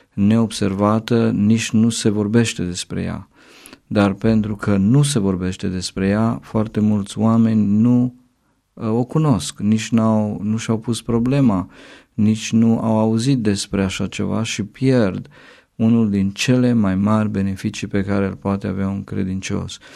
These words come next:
Postul a fost, uh, instaurat de Dumnezeu atunci când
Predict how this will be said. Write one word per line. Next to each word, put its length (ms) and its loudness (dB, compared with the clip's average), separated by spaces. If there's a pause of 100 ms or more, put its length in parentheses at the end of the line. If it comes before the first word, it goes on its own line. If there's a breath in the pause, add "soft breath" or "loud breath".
(300 loud breath)
Postul 520 0
a 200 0
fost, 580 -2
uh, 420 2 (680)
instaurat 840 0
de 500 0 (680 soft breath)
Dumnezeu 800 2
atunci 640 0
când 720 2